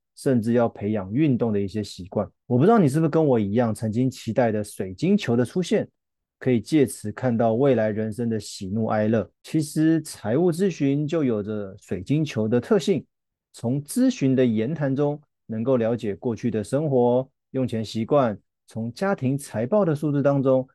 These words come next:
能够发掘未来的风险，当然也就能够浮现未来的美好景象。试着勇敢面对自己的财务数字，让未来有机会变得更好。如果有需要，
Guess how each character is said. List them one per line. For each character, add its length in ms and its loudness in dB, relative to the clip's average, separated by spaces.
能 240 -2
够 220 0
发 260 -2
掘 220 -4
未 280 0
来 200 -2
的 140 -6
风 260 -4
险， 240 -4
当 240 2
然 220 2
也 120 2
就 120 -2
能 180 0
够 160 2
浮 240 -8
现 240 -2
未 160 2
来 160 -2
的 140 -6
美 440 -4
好 240 -2
景 240 -8
象。 240 -4
试 200 2
着 100 6
勇 180 4
敢 240 2
面 220 2
对 160 4
自 160 -2
己 100 -2
的 100 0
财 220 -6
务 140 2
数 200 -2
字， 260 -6
让 300 0
未 180 4
来 180 2
有 200 -6
机 240 -8
会 220 0
变 320 2
得 100 -2
更 200 0
好。 260 -6
如 160 2
果 80 6
有 100 4
需 200 0
要， 260 2